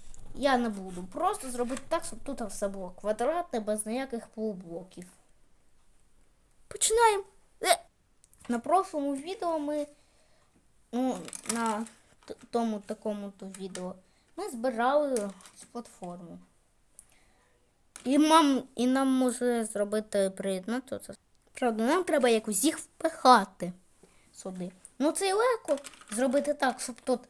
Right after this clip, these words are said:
був ідеальним. Від то-, від тут майже нічого такого і нема.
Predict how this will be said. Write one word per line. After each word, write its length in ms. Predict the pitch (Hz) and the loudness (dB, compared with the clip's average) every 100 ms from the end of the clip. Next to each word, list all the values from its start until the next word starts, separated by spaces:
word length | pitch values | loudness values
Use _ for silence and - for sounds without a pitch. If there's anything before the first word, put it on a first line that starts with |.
| _ _ | _ _
був 160 | 233 262 | -2 0
ідеальним. 540 | 226 233 208 185 190 | 0 2 2 2 -4
Від 200 | 220 233 | -6 -6
то-, 200 | 285 254 - _ - - | -4 -4 -6 _ -20 -10
від 180 | 240 - | -10 -6
тут 180 | 277 262 | -8 -2
майже 360 | 254 254 233 | 0 0 -2
нічого 300 | 240 247 254 | -4 -4 -6
такого 380 | 247 233 240 233 | -8 -6 -4 -4
і 60 | 220 | -6
нема. 380 | 220 208 180 | -6 -6 -8